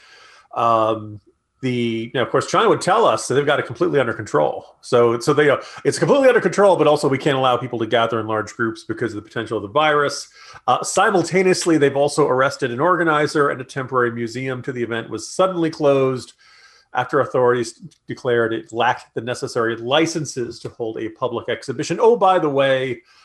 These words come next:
Hong Kong security minister also warned residents last week against taking part in unauthorized assemblies. You know, one of the things kind of fascinating about it, and, you know, if, if you're in, if, if you're a young Chinese, you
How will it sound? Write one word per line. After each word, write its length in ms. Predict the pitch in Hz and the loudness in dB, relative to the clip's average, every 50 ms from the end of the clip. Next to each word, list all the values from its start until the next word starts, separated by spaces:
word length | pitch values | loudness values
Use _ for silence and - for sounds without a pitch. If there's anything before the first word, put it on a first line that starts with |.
| _ _ _ | _ _ _
Hong 260 | - 139 135 139 127 | -2 -2 -2 -2 -4
Kong 260 | - 131 127 127 127 | -4 -2 -2 -2 -2
security 420 | - - 123 - - 131 117 117 113 | -6 -12 -14 -8 -6 -6 -4 -4 -6
minister 380 | 113 110 107 - - 127 - | -8 -10 -12 -10 -10 -8 -6
also 320 | - 117 113 - - 127 117 | -4 -6 -6 -6 -6 -6 -6
warned 420 | 110 107 107 117 117 117 113 107 | -6 -6 -6 -6 -6 -6 -6 -6
residents 460 | 104 107 107 101 - 113 107 101 - | -4 -4 -4 -4 -6 -10 -14 -12 -10
last 300 | 117 113 110 110 - - | -8 -6 -6 -8 -8 -10
week 260 | 107 107 107 104 - | -10 -10 -10 -10 -10
against 300 | - 107 110 101 - - | -10 -8 -8 -8 -8 -10
taking 280 | - 110 101 - 104 98 | -14 -16 -14 -14 -16 -10
part 260 | - 107 101 107 113 | -6 -4 -4 -4 -4
in 100 | 107 104 - | -8 -8 -6
unauthorized 640 | 131 131 139 139 131 - 123 123 120 117 113 - - | -4 -2 -2 -2 0 0 0 2 2 0 0 -2 -8
assemblies. 640 | 117 - - 131 123 113 107 - - - - - - _ _ _ - - - - - - _ _ _ _ _ | -8 -4 -2 -2 -2 -2 -6 -12 -14 -14 -16 -20 -20 _ _ _ -20 -20 -20 -20 -20 -20 _ _ _ _ _
You 120 | - 151 156 | -2 0 2
know, 300 | 151 143 139 143 - - _ _ | 2 2 2 0 -4 -8 _ _
one 320 | - 151 131 131 156 175 180 | -12 -8 -2 0 2 2 2
of 60 | 170 | 0
the 60 | 143 | -2
things 240 | - 180 147 135 - | -4 -8 -8 -6 -6
kind 100 | - 135 | -6 -6
of 100 | 117 - | -6 -4
fascinating 520 | - 131 123 123 120 - 139 117 107 107 104 | -2 0 0 0 0 -4 -6 -10 -8 -10 -10
about 300 | 98 95 98 95 101 - | -10 -8 -6 -6 -6 -6
it, 120 | - - | -8 -10
and, 140 | 120 113 113 | -10 -10 -10
you 60 | 113 | -8
know, 80 | 107 110 | -8 -8
if, 340 | 110 - 127 - 143 135 - | -8 -8 -6 -6 -6 -4 -4
if 160 | 160 - 131 | -6 -2 2
you're 180 | 143 175 185 190 | 4 4 4 4
in, 140 | 170 151 | 0 -2
if, 400 | 147 - - 202 139 - - - | -6 -6 -6 -6 -6 -6 -8 -10
if 160 | - 156 123 135 | -10 -6 -2 0
you're 220 | 190 214 202 190 | 2 2 2 2
a 80 | 185 156 | 0 -2
young 400 | 147 139 135 147 147 139 139 131 | -4 -2 -2 -2 -2 -2 -4 -8
Chinese, 480 | - 135 131 175 190 170 147 - - | -8 -8 -6 -6 -6 -6 -6 -6 -8
you 140 | 156 151 | -10 -12